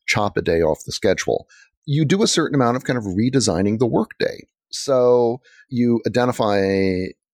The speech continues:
inefficiencies, you find ways of using technology in ways that augment people's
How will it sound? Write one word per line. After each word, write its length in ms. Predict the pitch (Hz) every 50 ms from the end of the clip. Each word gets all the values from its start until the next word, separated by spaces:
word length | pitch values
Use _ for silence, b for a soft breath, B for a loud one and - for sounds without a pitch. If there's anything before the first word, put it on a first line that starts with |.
| _ _
inefficiencies, 1300 | - 95 92 - - 180 180 - 165 147 135 - 139 123 117 117 113 110 110 110 107 110 - - - - _
you 100 | - 104
find 300 | - - 101 95 95 90
ways 340 | 92 95 98 98 98 87 -
of 120 | 92 85
using 320 | 92 98 90 - 98 92 -
technology 1000 | - - - - 98 82 80 92 95 98 101 98 - 104 98 95 95 95 92 b b b b b b b b _
in 160 | 110 110 104 92
ways 520 | 101 98 95 95 95 95 95 87 - - -
that 440 | - 92 87 87 85 82 85 85 - _ _
augment 540 | - 98 107 113 101 110 110 104 101 - -
people's 760 | - 104 95 - - 98 92 90 90 90 92 - - - -